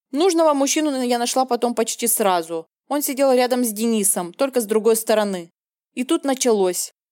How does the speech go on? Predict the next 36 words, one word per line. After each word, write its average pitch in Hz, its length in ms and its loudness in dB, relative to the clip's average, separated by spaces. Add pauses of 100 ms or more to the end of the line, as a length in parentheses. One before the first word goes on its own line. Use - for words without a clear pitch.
(220)
Заиграла 277 640 4
медленная 262 600 0
сексуальная 254 640 0
мелодия, 262 600 2
и 214 60 4
я 254 140 2
начала 277 400 2
изгибаться 247 540 0
на 240 120 -2
сцене, 254 340 0
как 233 180 -6
последняя 214 500 0
шлюха. 185 640 -4 (420)
Благо, 302 380 2
когда-то 269 420 2
ходила 262 360 0
на 247 140 0
танцы, 269 420 0
и - 20 -10
тело 269 240 0
не 254 160 0
совсем 254 420 0
потеряло 214 560 2
гибкость 220 480 -4
и 220 80 0
растяжку. 190 800 -2 (420)
Я 269 200 0
не 359 120 0
сводила 294 400 2
глаз 277 300 2
с - 100 -2
объекта 262 460 0
и 233 160 -4
всячески 262 500 -2
завлекала 220 640 0
его. 170 320 -4